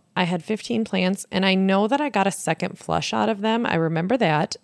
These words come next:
I remember I didn't stake them, and somehow they did okay that year, but I think I just ultimately got pretty lucky. So now this year, and I, I bought them from a greenhouse that were quite established by the time I bought them.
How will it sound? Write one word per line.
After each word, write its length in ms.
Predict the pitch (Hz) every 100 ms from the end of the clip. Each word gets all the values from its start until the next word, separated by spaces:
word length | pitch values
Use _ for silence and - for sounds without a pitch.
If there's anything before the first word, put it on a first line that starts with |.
| -
I 80 |
remember 480 | 170 165 170 185 185
I 80 | 170
didn't 420 | 160 170 214 330
stake 440 | - - 180 165 143
them, 320 | 147 135 170
and 200 | - 165
somehow 760 | 160 185 196 208 196 190 185 190 - _ _ _ _ _ _ -
they 200 | 190 185
did 260 | 170 180 175
okay 520 | 170 165 - 175 180
that 280 | 220 254 -
year, 460 | 269 269 277 294 269 -
but 120 | 165
I 60 | 151
think 180 | 190
I 80 | 185
just 260 | 156 160 -
ultimately 460 | - 165 160 165
got 160 | 160 165
pretty 180 | 180 170
lucky. 440 | 151 160 220 247 - _ _
So 160 | - 202
now 220 | 190 185
this 440 | 180 240 254 -
year, 380 | 208 180 175 175
and 140 | 202 190
I, 180 | 180 -
I 80 | 175
bought 200 | 170 165
them 140 | 175
from 160 | 165 165
a 60 |
greenhouse 640 | 156 160 165 170 180 185 -
that 180 | 170
were 220 | 165 160 - _ _ _ -
quite 380 | - 190 170 -
established 640 | 180 - 185 160 170 196
by 120 | - 156
the 80 |
time 260 | 156 - 156
I 80 | 147
bought 360 | 143 147 -
them. 340 | - 214 233